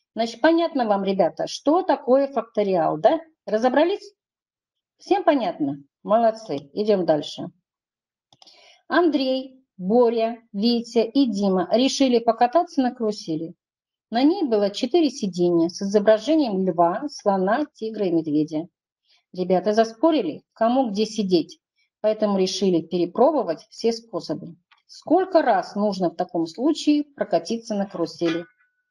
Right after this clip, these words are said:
Ну-ка, порешали правилам произведения. Правильно, молодцы. Здесь речь идёт о числе перестановок, то есть о размещении четырёх мальчиков по четырём местам разными способами.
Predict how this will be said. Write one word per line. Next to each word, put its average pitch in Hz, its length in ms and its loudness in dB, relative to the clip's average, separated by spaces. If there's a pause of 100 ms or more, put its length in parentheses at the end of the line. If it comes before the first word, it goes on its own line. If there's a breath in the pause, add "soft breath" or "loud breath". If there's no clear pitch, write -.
Ну-ка, 277 280 0
порешали 269 580 0 (160)
правилам 240 480 0
произведения. 220 840 0 (1400)
Правильно, 185 560 0
молодцы. 190 680 0 (480 soft breath)
Здесь 226 540 0
речь 254 560 0
идёт 208 480 0
о 202 120 2
числе 214 420 0
перестановок, 190 960 0
то 226 120 2
есть 208 200 -2
о 202 80 2
размещении 214 760 2
четырёх 185 480 -4
мальчиков 214 600 -2
по 175 80 -8
четырём 254 500 -2
местам 247 480 -6
разными 190 440 0
способами. 180 720 -10